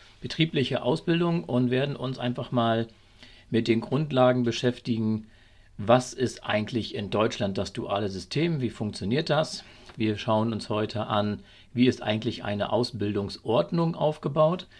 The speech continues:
Das heißt also, welche Inhalte und welche Vorgaben letztendlich die dementsprechende Kammer vorgibt, um einen Ausbildungsberuf erfolgreich abschließen zu können, aber als Betrieb eben auch umsetzen zu müssen,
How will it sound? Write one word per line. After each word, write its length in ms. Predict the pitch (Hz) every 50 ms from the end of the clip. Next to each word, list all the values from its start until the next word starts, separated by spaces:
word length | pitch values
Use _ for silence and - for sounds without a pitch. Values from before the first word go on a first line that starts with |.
| - - - - _ -
Das 240 | - 113 110 - -
heißt 300 | 113 110 113 113 - -
also, 580 | - - 104 107 101 101 107 104 107 107 104 - - - - - - - - -
welche 340 | - 104 107 123 123 - 127
Inhalte 880 | 117 - 127 139 127 98 123 120 120 123 123 - 127 117 117 120 117 117
und 380 | - - 107 101 104 95 95 98
welche 300 | 101 110 123 - - 107
Vorgaben 920 | - - - 127 127 131 120 120 117 110 110 113 117 117 110 110 107 107 - - - - -
letztendlich 560 | - 101 101 - - 113 107 110 110 107 -
die 380 | - - 101 95 98 98 92 - - - - - _ - _ - -
dementsprechende 720 | - 120 123 120 113 - - 117 104 101 - 113 101 95 92
Kammer 400 | - - 113 117 123 120 113 113
vorgibt, 720 | - - - 143 156 156 139 156 180 - - - - - -
um 300 | - 120 120 123 123 -
einen 220 | - 101 107 -
Ausbildungsberuf 880 | - 120 120 - - 120 117 120 110 - - 117 107 101 117 120 117 -
erfolgreich 600 | - 98 - 120 107 107 - - 101 87 - -
abschließen 420 | 123 - - - 175 147 135 151 131
zu 120 | - 143
können, 380 | - - 143 151 156 175 - - - - - - - -
aber 400 | - 101 113 127 139 147 151 -
als 220 | - 147 139 -
Betrieb 420 | - 139 - - - 143 131 127 -
eben 260 | 135 127 127 123 123
auch 180 | 123 - - -
umsetzen 580 | - 156 131 127 117 117 117 117 - - 143 123
zu 140 | - - 135
müssen, 460 | 135 143 139 - 175 170 180 180